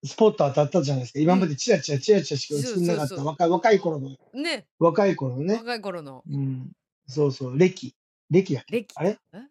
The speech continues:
Speaker 2: 名前なんだっけ？
Speaker 1: うん。え？ちょっと待って、見てるくせに名前覚えてないって失礼じゃない？
Speaker 2: な-、
Speaker 1: ちょっとね。
Speaker 2: 名前とかほら、そういうの覚えられないから。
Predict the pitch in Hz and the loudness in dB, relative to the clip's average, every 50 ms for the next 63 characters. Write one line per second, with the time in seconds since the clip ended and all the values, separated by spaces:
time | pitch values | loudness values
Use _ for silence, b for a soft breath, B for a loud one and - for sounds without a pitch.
0 | _ _ 165 160 160 165 175 185 - - - 143 135 127 120 180 180 185 226 262 | _ _ -20 -20 -20 -20 -16 -16 -12 -8 -6 -4 -4 -4 -6 -6 0 2 2 2
1 | 262 - - _ _ _ _ _ _ _ _ _ _ _ - - 165 143 - 123 | 0 -4 -20 _ _ _ _ _ _ _ _ _ _ _ -6 0 0 0 0 0
2 | 117 127 123 117 139 190 233 - 349 330 285 208 143 - - - 165 143 139 131 | -4 -4 -2 2 4 4 4 6 4 6 6 4 2 0 0 0 2 4 4 4
3 | 135 147 175 208 226 220 208 190 277 285 277 220 196 175 160 139 127 - - 165 | 4 4 4 6 6 6 6 6 6 4 4 4 4 4 4 2 0 -6 -6 -4
4 | 175 277 214 160 131 123 127 - - - - 214 220 226 135 - - 175 170 165 | -2 0 0 0 -2 -4 -6 -8 -8 -8 -8 -8 -8 -6 -6 -8 -8 -8 -12 -12
5 | 143 139 - 120 - - - - 170 156 147 139 139 143 165 175 170 170 170 165 | -14 -14 -18 -20 -20 -20 -20 -18 -18 -16 -16 -16 -14 -10 -8 -8 -6 -6 -8 -8
6 | 165 156 131 143 123 | -10 -10 -8 -8 -8